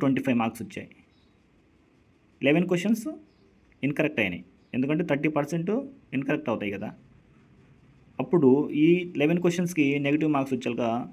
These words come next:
త్రీ పాయింట్ డబల్ సిక్స్ మార్క్స్ పోతాయి. అప్పుడు ఇండైరెక్ట్ క్వశ్చన్స్లో వచ్చిన మార్కులు చూసుకుంటే టోటల్ ట్వంటీ ఫైవ్ క్వశ్చన్స్ రైట్ అయినాయి కదా, ట్వంటీ ఫైవ్ మార్క్స్ మైనస్ నెగిటివ్ వచ్చాక త్రీ పాయింట్ డబల్ సిక్స్. అప్పుడు ఇండైరెక్ట్ క్వశ్చన్స్లో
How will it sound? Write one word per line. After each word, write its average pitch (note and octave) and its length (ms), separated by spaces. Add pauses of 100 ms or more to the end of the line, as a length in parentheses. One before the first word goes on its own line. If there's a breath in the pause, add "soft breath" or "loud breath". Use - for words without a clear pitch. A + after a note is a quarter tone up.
(380)
త్రీ D3 180
పాయింట్ C#3 200
డబల్ A#2 220
సిక్స్ A#2 220
మార్క్స్ B2 240
పోతాయి. F#2+ 260 (1080 soft breath)
అప్పుడు E3+ 180 (180)
ఇండైరెక్ట్ G3 340
క్వశ్చన్స్లో F3 420
వచ్చిన C#3 220
మార్కులు B2+ 280
చూసుకుంటే A2+ 400 (400)
టోటల్ D#3 320 (220)
ట్వంటీ C3+ 300
ఫైవ్ B2+ 180
క్వశ్చన్స్ C3+ 340 (1200)
రైట్ A#2+ 180
అయినాయి A#2 220
కదా, D3+ 120 (440 soft breath)
ట్వంటీ A#2 240
ఫైవ్ A2+ 180
మార్క్స్ E3 220 (140)
మైనస్ D3+ 360
నెగిటివ్ D#3 280
వచ్చాక C3 400
త్రీ C3+ 140
పాయింట్ B2+ 180
డబల్ G#2 240
సిక్స్. - 180 (880 soft breath)
అప్పుడు C#3+ 280
ఇండైరెక్ట్ E3+ 300
క్వశ్చన్స్లో D#3 460